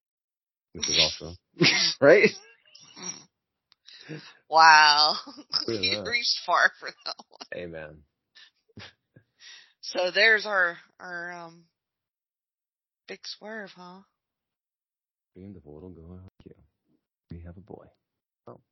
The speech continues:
Speaker 1: And some hat.
Speaker 2: That is some wallpaper.
Speaker 1: <laughs>
Speaker 2: And just
Speaker 1: I like
Speaker 2: inky blackness behind him. Like,
Speaker 1: I was
Speaker 2: where's
Speaker 1: gonna say,
Speaker 2: the
Speaker 1: the
Speaker 2: hat?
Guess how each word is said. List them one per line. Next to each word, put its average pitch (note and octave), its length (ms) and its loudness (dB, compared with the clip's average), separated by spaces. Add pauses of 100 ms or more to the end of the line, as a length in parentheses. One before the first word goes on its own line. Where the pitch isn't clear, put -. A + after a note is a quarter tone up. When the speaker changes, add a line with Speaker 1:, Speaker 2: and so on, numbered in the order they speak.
(3250)
Speaker 1:
And E2+ 140 -20 (100)
some E2+ 160 -18
hat. D2+ 260 -20 (1200)
Speaker 2:
That G3 180 -6
is - 160 -8
some F3+ 200 -10
wallpaper. E3 640 -16 (160)
Speaker 1:
<laughs> C#3+ 60 -10 (2000)
Speaker 2:
And G#3+ 120 2
just A#3 280 2
Speaker 1:
I - 40 4
like - 140 10
Speaker 2:
inky C#4 160 0 (160)
blackness F3+ 720 2
behind D#3+ 340 -6
him. D3 200 -14
Like, D#3 140 -10
Speaker 1:
I C3+ 60 2
was C#3+ 140 2
Speaker 2:
where's D3+ 260 0
Speaker 1:
gonna F3+ 140 0
say, D3 80 0
Speaker 2:
the G2 80 -2
Speaker 1:
the - 20 2
Speaker 2:
hat? G#3+ 420 0